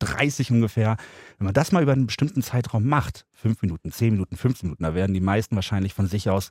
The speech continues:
einschlafen. Und ich glaube, da bekommen dann die Ersten auch einen Eindruck davon, dass wirklich die Atmung auch ein ganz wichtiger Aspekt ist für die Entspannung. Und wenn ich das übertrage aufs Wasser und durch die Regelmäßigkeit dann auch noch routiniere und mich wohlfühle im Wasser, kann ich das eben auch mit unter Wasser nehmen.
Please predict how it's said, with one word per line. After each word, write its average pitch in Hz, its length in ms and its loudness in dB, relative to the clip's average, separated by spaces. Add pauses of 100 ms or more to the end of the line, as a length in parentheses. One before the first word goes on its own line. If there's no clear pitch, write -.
(140)
einschlafen. - 680 -6 (380)
Und 117 360 2
ich - 120 -6
glaube, 135 240 2
da 135 220 0
bekommen 160 280 0
dann 143 140 2
die - 160 -2
Ersten 143 300 -2
auch - 140 -2
einen 120 100 -2
Eindruck 180 280 -4
davon, 95 360 -2
dass 98 180 -4
wirklich 110 240 -6
die - 220 -8
Atmung 113 420 -2
auch - 180 -8
ein 92 120 -6
ganz 113 320 -2
wichtiger 113 340 -2
Aspekt - 380 -4
ist 107 220 -2 (100)
für 120 160 0
die 107 100 0
Entspannung. 95 560 -4
Und - 100 -20
wenn 85 120 -8
ich 85 100 -10
das 139 200 -2
übertrage 139 520 0
aufs 85 180 -4
Wasser - 360 -4 (200)
und 90 140 -10
durch 95 80 -6
die 98 120 -2
Regelmäßigkeit 117 720 2
dann 90 140 0
auch 95 80 -4
noch 101 220 -4
routiniere 143 640 4
und 98 240 -4
mich 98 260 -4
wohlfühle 120 480 4
im 220 240 4
Wasser, 107 400 2 (240)
kann 92 140 -4
ich 92 100 -4
das 120 160 2
eben 107 180 0
auch - 140 -4
mit 101 140 -2
unter 98 200 -2
Wasser 87 220 -4
nehmen. - 240 -12